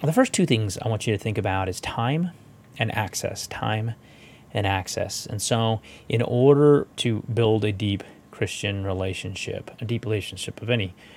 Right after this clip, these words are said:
point, but, but specifically we've been talking about these, it takes a long time. The, the phrase we've used a bunch is that, uh, we need microwaves. I'm sorry, we,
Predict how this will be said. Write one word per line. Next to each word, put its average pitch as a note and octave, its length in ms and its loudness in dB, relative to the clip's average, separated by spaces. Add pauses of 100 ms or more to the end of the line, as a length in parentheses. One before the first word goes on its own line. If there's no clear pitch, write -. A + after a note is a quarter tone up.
(140)
point, G2 260 -6
but, G2+ 120 -4 (180)
but A#2 120 -4
specifically G#2+ 460 -4
we've G2 80 -4
been F#2+ 120 -6
talking G2 280 -4
about F#2+ 160 -6
these, F#2+ 320 -8 (340)
it A2+ 60 -4
takes A#2+ 180 0
a B2 60 2
long G#2+ 340 2
time. G2 460 -6
The, G#2 120 -4
the F#2+ 120 -6
phrase A#2+ 320 0
we've G#2+ 120 -2
used G#2 220 0
a G2+ 60 -4
bunch G2 340 -2
is F#2+ 160 -6
that, G2 160 -2 (580)
uh, F#2+ 80 -2
we G#2+ 180 -2
need G#2 340 -2 (920)
microwaves. G2 920 -2
I'm G#2 140 -2
sorry, F#2 220 -2
we, F#2+ 160 -8